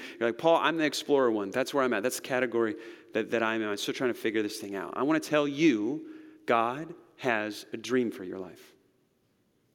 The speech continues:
God has designed you, handcrafted you. He's your creator, and he has dreamed about the life that you would have in sharing his message of love with the world. And the only thing in the way of you fulfilling that dream, which will give you ultimate satisfaction and contentment,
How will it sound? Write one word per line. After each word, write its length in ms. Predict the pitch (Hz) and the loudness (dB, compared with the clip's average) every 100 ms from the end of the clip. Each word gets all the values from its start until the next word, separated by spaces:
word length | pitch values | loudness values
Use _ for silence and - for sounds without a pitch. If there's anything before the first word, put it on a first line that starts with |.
| _ _ | _ _
God 160 | - 135 | -2 0
has 100 | 127 | 0
designed 580 | - 117 120 143 151 170 | 0 -2 2 4 4 2
you, 180 | 170 180 | 2 2
handcrafted 800 | 143 147 165 - 151 151 120 | 2 2 2 2 0 0 -4
you. 120 | 107 107 | -4 -2
He's 360 | 120 156 151 | 4 4 4
your 140 | 131 117 | 2 0
creator, 600 | - 139 131 175 190 196 | 0 0 6 6 6 4
and 140 | 127 | 2
he 120 | 131 | 2
has 100 | 131 | 2
dreamed 720 | 113 - 139 190 175 131 110 - - - | 0 -6 4 6 6 4 -2 -6 -14 -6
about 220 | 117 113 | 0 0
the 60 | 110 | 2
life 400 | 110 131 143 139 | 4 4 2 -4
that 200 | 110 127 | -6 -2
you 80 | |
would 140 | 143 156 | 0 0
have 320 | 117 104 104 | 0 -2 -2
in 120 | 104 | -4
sharing 520 | - - 135 151 160 | -6 -2 2 2 2
his 260 | 147 151 165 | 2 2 4
message 380 | 147 120 117 110 | 2 0 -2 -6
of 80 | 107 | 0
love 200 | 110 110 | 0 0
with 100 | 110 | -8
the 40 | |
world. 460 | 98 107 101 - - _ _ _ _ _ _ _ _ _ _ _ _ _ _ _ - 135 | -4 -4 -4 -10 -20 _ _ _ _ _ _ _ _ _ _ _ _ _ _ _ -6 2
And 40 | |
the 100 | 151 - | 4 10
only 300 | 196 226 247 | 8 10 4
thing 240 | - 208 | 4 4
in 40 | 202 | 6
the 80 | |
way 300 | 180 185 131 | 8 8 8
of 100 | 120 | 4
you 160 | 127 190 | 4 2
fulfilling 500 | 220 202 214 190 139 | 2 2 6 6 4
that 340 | 123 151 - 151 | 6 6 6 2
dream, 320 | 185 127 110 | 4 4 2
which 160 | 120 | 0
will 80 | 147 | 2
give 160 | 139 147 | 4 6
you 100 | 165 | 6
ultimate 440 | 160 214 247 233 | 6 6 4 2
satisfaction 720 | - 214 208 - 202 190 165 143 | 4 4 4 4 2 4 4 4
and 100 | 135 | 4
contentment, 540 | 143 156 156 110 98 | 2 2 2 0 -4